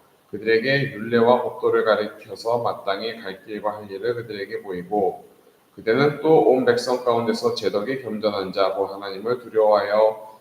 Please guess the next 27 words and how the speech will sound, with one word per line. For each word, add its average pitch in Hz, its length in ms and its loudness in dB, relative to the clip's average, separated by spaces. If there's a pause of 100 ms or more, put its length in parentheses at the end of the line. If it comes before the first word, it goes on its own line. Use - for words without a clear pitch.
진실무망하며 104 1200 -2
불의한 101 380 -4
일을 101 180 -6
미워하는 113 520 -2
자를 101 280 -4
빼서 95 640 0 (240)
백성 127 500 0
위에 135 160 0
세워 135 240 2
천부장과 120 760 -4
백부장과 104 480 -4
오십부장과 101 680 -4
십부 - 280 -8
장을 98 240 -4
삼아 90 600 -2 (380)
그들로 127 440 4
때를 143 300 6
따라 139 300 6
백성을 113 420 2
재판하게 101 520 0
하라. 90 520 4
무릇 113 280 0
큰 139 120 -4
일이면 127 400 -2
그들에게 113 400 4
베풀 92 380 -8
것이고 120 680 0